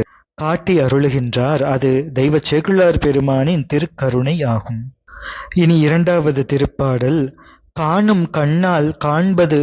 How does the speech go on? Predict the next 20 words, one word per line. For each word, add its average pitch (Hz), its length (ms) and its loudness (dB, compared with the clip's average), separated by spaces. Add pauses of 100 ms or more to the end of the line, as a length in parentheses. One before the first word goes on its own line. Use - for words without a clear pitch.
(100)
மெய்த்தொண்டே 185 800 0 (120)
ஆன 147 400 0
கருத்து 175 560 -2
உடையார், 139 560 2 (400)
பேணும் 202 480 0
செல்வத் 180 640 0
திருவாரூர் 185 760 0
பெருமான் 156 540 0
அடிகள் 156 580 0
திருவடிக்கே 165 840 0 (260)
பூணும் 175 460 0 (100)
அன்பினால் 160 720 0 (440)
பரவிப் 190 540 -2
போற்றும் 175 500 -2
நிலைமை 156 560 2
புரிந்து, 165 540 0 (440)
அமரர் 156 600 0
சேணும் 185 500 0
அரிய 170 460 -2 (160)
அரிய 170 500 -2